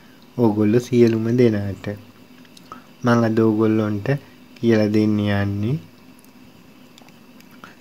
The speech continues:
සික්ස් බෑන්ඩ් register එක ප්‍රතිරෝධී අගය ගණනය කරගන්න ආකාරය වගේම උෂ්ණත්ව සංගුණකය ගණනය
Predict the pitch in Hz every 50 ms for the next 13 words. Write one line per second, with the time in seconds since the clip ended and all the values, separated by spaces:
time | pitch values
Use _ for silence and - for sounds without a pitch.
0 | - - - 117 104 - - 123 131 123 117 117 117 113 113 113 110 110 110 104
1 | 107 - - 110 107 107 104 104 101 - - - 120 110 - - 120 117 113 110
2 | 107 107 113 110 113 110 104 104 107 107 110 107 107 104 101 104 104 107 107 107
3 | 104 107 107 107 104 104 98 101 101 104 101 104 107 107 104 101 101 101 - 107
4 | 104 104 104 104 104 104 101 101 98 98 101 107 110 110 110 107 107 104 107 127
5 | 170 202 - - - - - - - - - - - - - - - - - -
6 | - 127 110 - - - 113 107 104 104 101 - 139 127 - 123 113 113 117 110
7 | 110 110 107 104 101 110 120 120 120 110 110 107 107 104 104